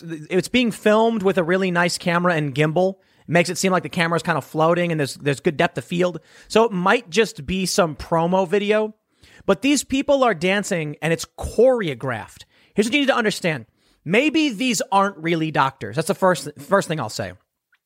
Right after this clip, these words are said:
I've already seen more than enough videos of doctors actually doing messed up stuff. Like, remember when the nurses were slammed for filming themselves dancing with a body bag? No joke. They were dancing and shuffling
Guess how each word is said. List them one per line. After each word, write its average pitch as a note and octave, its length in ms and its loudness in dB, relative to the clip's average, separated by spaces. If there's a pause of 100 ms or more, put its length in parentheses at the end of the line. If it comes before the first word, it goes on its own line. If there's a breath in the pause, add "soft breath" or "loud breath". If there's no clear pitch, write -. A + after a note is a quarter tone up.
(140)
I've D3+ 140 -4
already A#3+ 240 4
seen G#3+ 260 0
more F3+ 180 2
than F3+ 120 -2
enough D#3 100 -2
videos D#3 280 -2 (280 loud breath)
of D3+ 160 0
doctors E3+ 420 0
actually F3+ 460 0
doing E3+ 560 0
messed E3 260 -2
up D3+ 140 -2
stuff. - 320 0 (260 loud breath)
Like, G3 180 2
remember B3+ 380 2
when C#4+ 140 2
the A3+ 60 0
nurses G3 440 0
were G3 160 0
slammed F#3 580 -4
for F3+ 160 0
filming F#3+ 440 -2
themselves G3 420 0
dancing F3+ 480 -2
with F#3+ 140 0
a D#3 80 2
body E3 580 0
bag? G3+ 540 0 (420)
No A#3+ 160 2
joke. - 400 -2 (280)
They G3+ 100 2
were A3 160 4
dancing A3 580 -2
and F3 140 -8
shuffling G3 640 -2